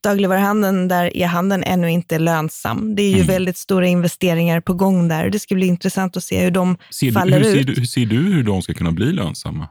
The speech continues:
Speaker 2: Är det bara volym som det handlar om, eller, eller kan de förändra sitt sätt att arbeta?
Speaker 1: Man behöver nog göra både och,
Speaker 2: Mm.
Speaker 1: kan jag tänka mig. Men det är klart att automatiseringen nu, det är väl det som man, man hoppas på då.
Speaker 2: Det skulle vara ytterligare ett tema innan vi, innan vi,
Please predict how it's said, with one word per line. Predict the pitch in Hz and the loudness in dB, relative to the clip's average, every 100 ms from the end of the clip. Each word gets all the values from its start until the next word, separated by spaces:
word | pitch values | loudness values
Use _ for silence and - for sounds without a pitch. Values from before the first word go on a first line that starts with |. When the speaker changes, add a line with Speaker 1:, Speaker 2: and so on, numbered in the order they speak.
| _ - | _ -6
Speaker 2:
Är | - 123 | -2 0
det | |
bara | 151 139 107 | 0 -2 -2
volym | 101 104 113 185 135 | -2 0 0 0 -4
som | 78 | -6
det | 76 | -4
handlar | 78 87 | -4 -2
om, | 120 78 | -4 -4
eller, | 78 71 78 95 | -6 -8 -8 -6
eller | 92 92 | -4 -4
kan | - | -4
de | 92 85 | -4 -4
förändra | - 98 92 98 | -6 -4 -4 -4
sitt | 92 78 | -6 -6
sätt | 80 - | -8 -6
att | |
arbeta? | - 92 80 92 139 - - - - 92 _ - - - - | -6 -6 -6 -6 -6 -6 -8 -8 -12 -16 _ -20 -20 -20 -8
Speaker 1:
Man | 208 202 | -2 2
behöver | 196 226 262 | 2 0 0
nog | 247 226 | 0 2
göra | 214 202 | 2 0
både | 190 185 165 170 190 - | -2 -4 -4 -2 -4 -2
och, | 294 - | -4 0
Speaker 2:
Mm. | 95 82 85 | 0 0 0
Speaker 1:
kan | 214 | -2
jag | 190 | 0
tänka | 202 180 165 | -2 -2 -4
mig. | 170 208 _ _ _ - - | -4 -6 _ _ _ -12 -4
Men | 220 | -2
det | |
är | |
klart | 214 214 | -2 -4
att | - - | -4 -4
automatiseringen | 214 208 208 196 - 226 247 220 196 170 | -4 -2 -2 -4 -4 0 0 2 2 2
nu, | 151 | 0
det | 185 | 0
är | |
väl | 190 190 | 0 0
det | 208 202 | 0 -2
som | - 170 | -4 -6
man, | 160 - - - | -4 -6 -8 -6
man | 170 165 | -4 -4
hoppas | - 175 - 208 - | -6 -14 -10 -10 -10
på | - 175 | -16 -16
då. | 175 | -16
Speaker 2:
Det | - | -8
skulle | 123 | -4
vara | 120 | -2
ytterligare | 113 - 147 120 | -2 -2 -2 -2
ett | - - - | -4 -12 -4
tema | 110 107 98 98 | -2 0 0 -2
innan | 85 87 | -2 -2
vi, | 85 - | -4 -4
innan | 90 85 85 | -2 -2 -2
vi, | 80 69 | -2 -4